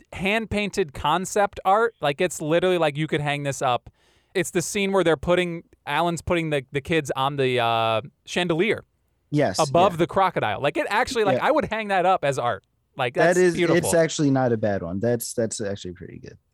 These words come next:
Speaker 1: I'm about to say something, though, that may break your wallet, though. Like, break your bank, break your whatever it is. Your financials are about to go down the drain. Available right now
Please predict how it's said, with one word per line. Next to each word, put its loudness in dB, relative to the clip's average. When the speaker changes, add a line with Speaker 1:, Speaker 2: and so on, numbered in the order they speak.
Speaker 1:
I'm 0
about 2
to -6
say -2
something, -2
though, 2
that 0
may 0
break -2
your -2
wallet, -2
though. -16
Like, -16
break -6
your -8
bank, -10
break -6
your -6
whatever -4
it -14
is. -14
Your -4
financials -2
are 2
about 0
to -12
go -2
down -4
the -12
drain. -16
Available 2
right 0
now -6